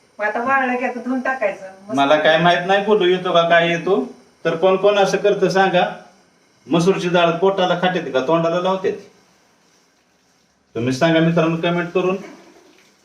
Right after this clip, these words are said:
Speaker 2: कसं काय वाटला व्हिडिओ? छोटासाच व्हिडिओ. लाईक करा, शेअर करा, नवीन कोण असलं तर चॅनलला सबस्क्राईब करा. आणि असेच व्हिडिओ पाहण्यासाठी केरळमधील आणि महाराष्ट्रातील व्हिडिओ पाहण्यासाठी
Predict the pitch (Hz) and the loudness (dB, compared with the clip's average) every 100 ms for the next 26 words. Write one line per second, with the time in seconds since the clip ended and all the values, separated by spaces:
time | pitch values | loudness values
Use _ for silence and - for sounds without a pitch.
0 | _ _ _ _ 151 165 180 185 180 175 | _ _ _ _ -4 0 4 4 4 2
1 | 175 175 175 190 190 190 190 175 185 175 | 2 2 0 0 2 2 0 -2 0 2
2 | 180 208 - - _ 135 151 170 165 - | 2 -2 -8 -20 _ -4 0 0 -2 -2
3 | 165 165 165 165 160 160 156 151 156 151 | 0 -2 -4 -4 -4 -4 -4 -4 -2 -4
4 | 143 151 151 147 139 - 135 135 147 139 | -4 -6 -6 -4 -4 -6 -10 -8 -4 -6
5 | 127 120 135 - 147 147 151 170 175 - | -6 -12 -14 -8 -6 -4 -4 -4 -6 -18
6 | _ _ _ - 123 131 165 160 160 147 | _ _ _ -10 -8 -6 -4 -4 -2 -2
7 | 143 135 135 135 131 135 127 123 - 123 | 0 0 -2 -2 -4 -6 -8 -12 -6 -4
8 | 120 127 123 123 139 - _ _ 117 117 | -2 -4 -6 -8 -8 -14 _ _ -12 -10
9 | 117 117 120 127 139 151 143 131 123 120 | -6 -6 -8 -10 -8 -4 -4 -2 -4 -6
10 | 120 123 143 | -10 -8 -8